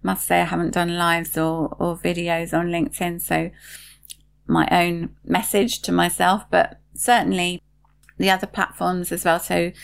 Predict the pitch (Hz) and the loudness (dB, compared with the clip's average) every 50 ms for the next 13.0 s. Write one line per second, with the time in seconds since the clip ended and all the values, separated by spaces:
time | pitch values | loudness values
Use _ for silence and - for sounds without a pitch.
0 | - - - - - - 196 165 160 - - 202 - 196 185 185 180 - 175 180 | -20 -20 -20 -8 -2 -2 0 0 0 -2 -2 0 2 4 4 2 0 -2 -2 -2
1 | 185 175 185 180 190 190 190 185 196 185 180 180 175 170 - - - 185 185 180 | -2 -2 -4 -2 0 0 0 0 0 -2 0 0 0 -2 -2 0 2 2 2 2
2 | 175 - - - 175 170 - - 175 - - - 190 180 180 175 180 175 180 180 | 0 -4 -6 -4 -4 -2 0 0 -2 -2 -2 0 2 4 4 4 4 2 0 -4
3 | - - - - - - - - _ - 185 - - - - - 185 190 180 175 | -10 -14 -20 -18 -20 -20 -20 -14 _ 0 0 0 0 -2 -4 -4 -2 0 0 0
4 | 175 180 175 185 180 - 170 180 - - 202 196 202 202 - - - 202 - - | -2 -4 -6 -6 -6 -4 -4 -6 0 2 4 4 4 4 0 0 2 2 2 2
5 | 180 185 185 185 170 - 180 180 190 180 - - - 220 240 226 220 220 214 - | 0 -2 -2 -2 -2 -2 -4 -6 -8 -10 -2 2 2 2 4 2 -2 -4 -6 -8
6 | - - 220 214 208 214 214 208 208 214 208 - - - - - - - - - | -6 -2 2 4 4 4 4 2 0 -2 -6 -10 -16 -18 -18 -18 -18 -18 -18 -16
7 | _ - - 180 175 175 175 175 180 180 175 180 180 - 196 196 185 - - - | _ -2 0 2 2 2 2 2 0 -2 -4 -4 0 0 0 0 0 -4 -8 -10
8 | - - 247 254 269 262 269 - - _ - - - 220 208 202 202 190 - - | -4 0 2 2 2 2 0 -2 -10 _ -8 0 2 4 4 4 2 0 0 0
9 | 202 196 196 190 - - - 180 175 170 170 170 175 175 185 196 202 - 190 190 | 0 0 2 0 0 0 2 2 4 4 2 2 2 0 0 -2 -2 -4 -6 -6
10 | 190 - - - 202 214 208 - - - - - 180 180 185 185 190 190 185 185 | -6 -6 -4 -2 -2 -2 -2 -2 -4 -4 -2 -2 -2 -2 -2 -2 -4 -4 -4 -6
11 | 180 180 180 170 - - 190 190 185 - - 180 170 165 165 180 - - - - | -6 -8 -10 -8 -4 -4 -2 -2 -4 -6 -4 -2 -2 -2 -2 -4 -6 -10 -16 -20
12 | - - - - - - - - - - 180 180 180 180 180 180 185 185 190 - | -20 -20 -20 -20 -20 -20 -20 -14 -6 -2 0 2 2 2 2 0 -2 -4 -6 -8